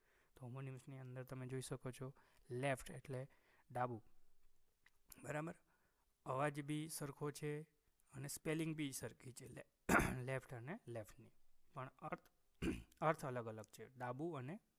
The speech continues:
એક left એટલે ડાબું અને એક left એટલે બાકી. એ રીતે જ આગળ જઈએ તો letter <clears throat> એટલે પત્ર અને બીજું letter એટલે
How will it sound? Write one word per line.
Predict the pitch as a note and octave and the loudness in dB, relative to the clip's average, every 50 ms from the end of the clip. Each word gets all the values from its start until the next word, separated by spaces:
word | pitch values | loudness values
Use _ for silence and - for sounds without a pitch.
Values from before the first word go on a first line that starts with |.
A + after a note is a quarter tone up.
| _ _ _ _ _ _ _ _ _ _ _ _ _ _ _ _ _ - - | _ _ _ _ _ _ _ _ _ _ _ _ _ _ _ _ _ -8 -2
એક | F3 D3+ C3+ - - | 0 0 0 0 -4
left | D3+ C#3 C#3 C3 - - | -2 -2 -2 -2 -2 -6
એટલે | B2+ - - B2+ | -8 -6 -6 -4
ડાબું | A#2+ B2+ C#3 D3 C#3 B2 A#2 A#2 | 0 0 0 0 0 -2 -4 -6
અને | A2+ A2+ A#2 | -6 -8 -8
એક | A#2 A2+ - | -10 -10 -10
left | A#2+ A2+ G#2+ G#2 - | -10 -10 -10 -10 -10
એટલે | - A2 - B2+ E3+ A3+ _ _ _ - - | -12 -10 -10 -10 -10 -10 _ _ _ -16 -10
બાકી. | A#2 G#2 G2+ _ - - _ _ _ _ _ - - - - - - _ - - | -10 -10 -10 _ -16 -20 _ _ _ _ _ -20 -20 -20 -20 -20 -20 _ -16 -10
એ | C3+ | -10
રીતે | B2+ B2 - C3+ | -8 -6 -6 -4
જ | |
આગળ | C3+ C3 B2 C3 B2+ | -4 -4 -4 -4 -6
જઈએ | B2 B2+ C3 | -4 -4 -4
તો | B2+ C3 C3 | -4 -4 -4
letter | B2+ B2+ C3 C3 - - - - - - _ _ _ _ _ _ _ _ - | -4 -2 -2 -2 -2 -2 -2 -4 -4 -8 _ _ _ _ _ _ _ _ -4
<clears throat> | - - - - - - - - _ _ _ _ _ _ _ _ _ _ _ _ _ _ _ _ _ _ _ _ _ _ - | -2 -2 -2 -2 -4 -6 -10 -18 _ _ _ _ _ _ _ _ _ _ _ _ _ _ _ _ _ _ _ _ _ _ -10
એટલે | D#3 B2+ - C3 | -8 -4 -4 -4
પત્ર | - - D#3+ D3+ - - D3+ A#2 A#2+ - - - - - - _ _ _ _ - | 0 2 0 0 2 2 0 0 0 -4 -14 -20 -20 -20 -20 _ _ _ _ -8
અને | - C3 B2+ B2+ | -6 -4 -4 -4
બીજું | B2 A#2+ B2+ B2+ D3 D3 | -4 -4 -4 -2 -2 -2
letter | C3+ C3 A#2+ - C3 B2 | -2 -2 -4 -4 -4 -4
એટલે | A#2 G#2+ A#2 C3+ F#3+ | -4 -4 -4 -6 -6